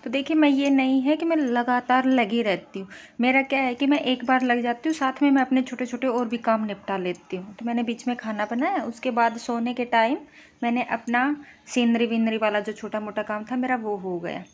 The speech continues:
तो अब चलिए, सीनरी चिपक गई है मेरी। अब आता है मेरा बेड का नंबर। तो देखियो आप सबके भी होगा, क्योंकि आजकल तो यही वाले बेड चल रहे हैं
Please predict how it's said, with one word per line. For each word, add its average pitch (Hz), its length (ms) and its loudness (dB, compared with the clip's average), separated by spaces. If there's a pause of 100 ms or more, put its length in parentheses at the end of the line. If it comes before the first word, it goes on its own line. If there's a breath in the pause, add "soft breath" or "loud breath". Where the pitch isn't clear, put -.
(380 loud breath)
तो 254 80 -2
अब 240 160 2
चलिए, 262 420 -2 (500)
सीनरी 240 380 -2
चिपक 226 360 -8
गई 226 140 -4
है 247 80 -2
मेरी। 294 200 -2
अब 247 200 -4
आता 240 280 -4
है 277 80 -4
मेरा 359 200 0
बेड 208 300 2
का 202 80 -10
नंबर। 190 320 -12 (260 loud breath)
तो 233 80 -8
देखियो 262 260 -2
आप 254 260 0
सबके 240 440 -2
भी 254 140 -2
होगा, 226 280 -4
क्योंकि 233 260 -8
आजकल 247 400 -2
तो 262 120 -6
यही 247 340 -4
वाले 233 260 2
बेड 208 260 0
चल 185 220 -2
रहे 185 160 -4
हैं 170 200 -6